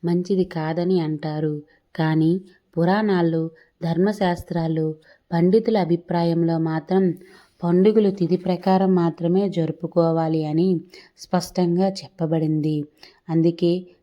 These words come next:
పాడ్యమి తిథి ఉన్న రోజునే పోలిపాడ్యమి చేయాలి. వారం పేరుతో మార్పు అవసరం లేదు అని.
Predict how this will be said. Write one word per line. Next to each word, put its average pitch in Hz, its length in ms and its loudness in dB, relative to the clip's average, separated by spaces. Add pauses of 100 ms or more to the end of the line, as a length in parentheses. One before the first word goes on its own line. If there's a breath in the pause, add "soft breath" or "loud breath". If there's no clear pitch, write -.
(140)
పాడ్యమి 170 460 2
తిథి 170 280 0
ఉన్న 175 360 0
రోజునే 175 580 2 (380 loud breath)
పోలిపాడ్యమి 170 760 2
చేయాలి. 151 840 -4 (340 soft breath)
వారం 165 580 0
పేరుతో 165 680 -2 (140)
మార్పు 160 680 -6 (340 soft breath)
అవసరం 165 560 -2
లేదు 156 500 0
అని. 147 340 -2